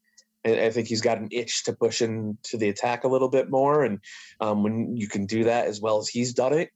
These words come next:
for Austin, um, okay, uh, you know, reconstitute the team a-, around that need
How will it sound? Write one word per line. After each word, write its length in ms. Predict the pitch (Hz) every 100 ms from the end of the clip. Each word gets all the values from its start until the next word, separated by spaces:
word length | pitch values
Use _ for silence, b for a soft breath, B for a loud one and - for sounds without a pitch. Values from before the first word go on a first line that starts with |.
| _
for 520 | - 139 123 120 - 113
Austin, 520 | 131 127 175 175 151
um, 640 | 120 113 113 107 104 104 - _ _ _ _ -
okay, 380 | 104 110 165 151 _ _ _
uh, 60 | -
you 420 | 107 71 95 120
know, 340 | 110 107 113 - 131
reconstitute 760 | 123 117 127 123 120 110 120
the 80 | 107
team 520 | - 117 117 117 113 B B B B -
a-, 40 |
around 880 | 117 113 113 110 117 120 120 113 - _ -
that 340 | 110 110 -
need 480 | 117 107 123 165 151